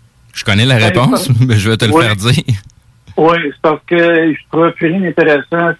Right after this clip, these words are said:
Speaker 2: côté francophone.
Speaker 1: OK, OK.
Speaker 2: Ça se résume juste à ça. Puis comme, euh,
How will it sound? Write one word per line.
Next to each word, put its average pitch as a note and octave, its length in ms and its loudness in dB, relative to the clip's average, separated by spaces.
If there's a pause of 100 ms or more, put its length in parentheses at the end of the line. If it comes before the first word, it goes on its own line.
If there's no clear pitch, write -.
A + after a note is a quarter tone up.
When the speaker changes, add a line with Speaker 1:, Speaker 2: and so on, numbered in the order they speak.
(140)
Speaker 2:
côté C#3+ 300 -2
francophone. C3+ 720 -2 (480)
Speaker 1:
OK, F#2+ 240 -4 (320)
OK. F2 240 -4 (480)
Speaker 2:
Ça C3 140 2
se D3+ 100 -2
résume C#3+ 340 0
juste D3 180 -4
à C#3 200 0
ça. D#3 320 -2
Puis C#3+ 280 0
comme, F3 360 -2
euh, D3 380 0